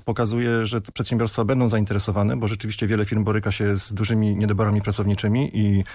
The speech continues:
i teraz trochę tam, mm, część firm tro-,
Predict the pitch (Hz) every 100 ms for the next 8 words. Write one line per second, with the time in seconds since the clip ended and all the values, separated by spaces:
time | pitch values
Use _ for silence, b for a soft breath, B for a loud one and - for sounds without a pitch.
0 | B B B B B - 101 101 110 110
1 | - - 117 113 117 110 - 107 104 -
2 | - 110 107 107 123 120 - 135 - 139
3 | 131 113 123